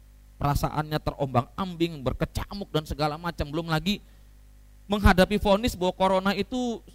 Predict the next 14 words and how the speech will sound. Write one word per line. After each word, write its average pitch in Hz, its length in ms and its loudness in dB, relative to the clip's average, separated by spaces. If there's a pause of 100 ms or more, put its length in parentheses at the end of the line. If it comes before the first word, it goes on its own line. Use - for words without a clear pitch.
(120)
sejenis 165 480 2
dengan 170 480 -10
kusta 143 400 -2
kali 120 240 -2
ya. 135 80 0 (960)
Jadi 156 320 -2 (480)
penyakit 202 320 -4
corona 220 400 0
itu 226 160 -6
sebetulnya 190 640 -6
buat 160 240 -2
orang 147 240 -4
Kalimantan 143 480 -2
Barat 139 320 2